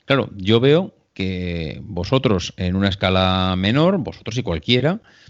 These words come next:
al final hacéis un trabajo muy similar, es decir, ¿qué es lo que está demandando el mercado?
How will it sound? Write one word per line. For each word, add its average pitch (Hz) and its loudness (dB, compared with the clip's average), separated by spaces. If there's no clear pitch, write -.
al - -8
final 95 -2
hacéis 131 -8
un 120 -6
trabajo 90 -6
muy 92 -2
similar, 110 0
es 104 -2
decir, 95 -2
¿qué 120 4
es - -4
lo 98 0
que 98 -4
está 104 0
demandando 90 0
el 82 -2
mercado? 85 -4